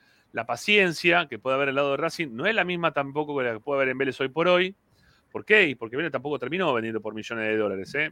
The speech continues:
Vendió a algunos jugadores, sí, pero no es que vendió tampoco como para, este, poder acomodar sus finanzas, porque Vélez venía bastante mal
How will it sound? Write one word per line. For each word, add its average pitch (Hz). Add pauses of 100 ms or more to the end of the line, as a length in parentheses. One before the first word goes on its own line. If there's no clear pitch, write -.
Vendió 127
a 202
algunos 175
jugadores, 151
sí, 160 (720)
pero 101 (380)
no 117
es 151
que 185
vendió 135
tampoco 123
como 110
para, 101 (540)
este, 117
poder 156
acomodar 143
sus 127
finanzas, 156
porque 120
Vélez 147
venía 139
bastante 151
mal 151